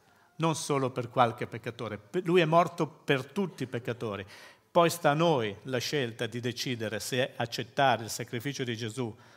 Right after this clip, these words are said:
oppure no. Amen. Lui è stato unto perché? Perché era stato chiamato da Dio e quando Dio chiama ci equipaggia.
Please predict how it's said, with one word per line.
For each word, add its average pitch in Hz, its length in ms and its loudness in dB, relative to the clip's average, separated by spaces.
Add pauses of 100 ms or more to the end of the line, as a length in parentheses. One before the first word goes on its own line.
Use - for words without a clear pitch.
(180)
oppure 127 480 -2
no. 104 320 -4 (160)
Amen. 135 500 6 (3250)
Lui 165 140 4
è - 20 6
stato 156 320 2
unto 170 260 2
perché? 139 300 2
Perché 147 240 -2
era 131 120 0
stato 147 280 -6
chiamato 135 380 -4
da 127 100 -4
Dio 120 240 -4
e 104 80 -6
quando 160 360 0
Dio 151 280 -2
chiama 113 580 -2 (140)
ci - 140 -10
equipaggia. 110 760 -4